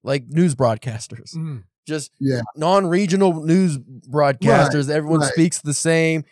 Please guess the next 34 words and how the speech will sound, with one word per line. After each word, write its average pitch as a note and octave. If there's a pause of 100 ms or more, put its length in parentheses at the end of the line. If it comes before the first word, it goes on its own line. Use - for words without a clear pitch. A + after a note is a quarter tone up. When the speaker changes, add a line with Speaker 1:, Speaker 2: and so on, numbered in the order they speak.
(160)
Speaker 1:
And C#3
then D#3+
the D3
people D3+
reading D#3+
that, C#3
like, A2
"That's D3
not B2
authentic A#2+
at A#2+
all. C#3
<laughs> A#2+
This F3+
is C#3+
not D3
genuine." C3
Speaker 3:
Right. C3
That's, E3 (220)
that's F3
not F3
the E3+
way D3+
this C3+
person C3
would A2+
speak. A2 (140)
Right. B2+ (260)
I G#3+
think B3+ (140)
actually A#3+
in F#3+
appendix, F3+
there's, -